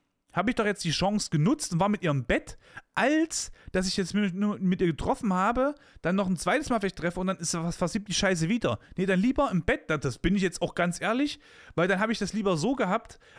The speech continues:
als so eine Kacke dann, wo ich wieder ignoriert werde. Hab ich keinen Bock drauf. So, und ich möchte nicht an so einen Punkt kommen, dass, dass ich eine, eine gute Frau kaputt mache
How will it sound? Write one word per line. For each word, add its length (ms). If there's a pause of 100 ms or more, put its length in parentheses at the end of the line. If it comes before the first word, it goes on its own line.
(140)
als 380
so 240
eine 140
Kacke 280
dann, 200
wo 60
ich 100
wieder 160
ignoriert 440
werde. 340
Hab 220
ich 160
keinen 420
Bock 240
drauf. 360 (2500)
So, 160
und 160 (140)
ich 180
möchte 400
nicht 200
an 120
so 100
einen 120
Punkt 320
kommen, 400 (460)
dass, 360 (640)
dass 200
ich 140
eine, 240 (160)
eine 140
gute 380
Frau 440
kaputt 520
mache 420